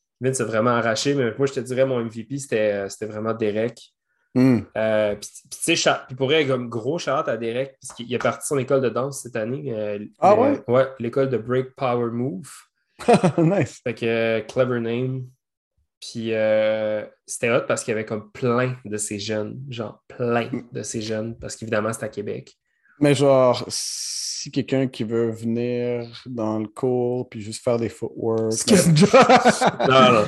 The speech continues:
Speaker 1: Mais
Speaker 2: <laughs>
Speaker 1: honnêtement,
Speaker 2: Ouais, c'est
Speaker 1: c'est
Speaker 2: dur.
Speaker 1: ça. Fait que, tu sais, comme il y avait, euh,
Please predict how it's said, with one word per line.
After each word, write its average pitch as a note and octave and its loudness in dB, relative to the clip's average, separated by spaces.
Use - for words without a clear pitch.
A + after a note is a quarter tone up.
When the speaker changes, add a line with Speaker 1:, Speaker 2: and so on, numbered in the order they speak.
Speaker 1:
Mais B2+ 4
Speaker 2:
<laughs> - 2
Speaker 1:
honnêtement, C3 4
Speaker 2:
Ouais, D3 4
c'est - -
Speaker 1:
c'est A2 -2
Speaker 2:
dur. G#2 -2
Speaker 1:
ça. D3 0
Fait C#3 0
que, - -10
tu - -4
sais, D#3+ -6
comme C#3+ 2
il C#3 -6
y B2+ -4
avait, C3+ -2
euh, A#2 -2